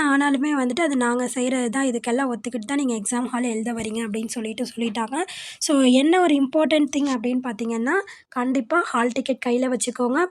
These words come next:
ப்ரூஃப், இந்த நாலு ப்ரூஃப்ல ஏதாவது ஒரு ப்ரூஃப் தான் வச்சுக்கணும். So, வேற எதுவும் வந்துட்டு எடுத்துட்டு போவாதீங்க. ஓகேவா? So, எனக்கு வந்துட்டு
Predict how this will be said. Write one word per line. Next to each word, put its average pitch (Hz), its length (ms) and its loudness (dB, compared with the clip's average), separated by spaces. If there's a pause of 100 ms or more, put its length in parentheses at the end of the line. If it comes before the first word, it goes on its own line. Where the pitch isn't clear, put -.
ப்ரூஃப், 302 380 -2 (140)
இந்த 254 180 -2
நாலு 254 500 4
ப்ரூஃப்ல 302 260 2
ஏதாவது 254 380 0
ஒரு 247 260 2
ப்ரூஃப் 254 180 -4
தான் 294 160 -4
வச்சுக்கணும். 269 500 -2 (260)
So, 302 200 -2
வேற 262 280 2
எதுவும் 277 380 2
வந்துட்டு 247 240 0
எடுத்துட்டு 240 340 0
போவாதீங்க. 208 580 -6
ஓகேவா? 262 340 -4
So, 254 220 -4
எனக்கு 233 340 -4
வந்துட்டு 247 360 0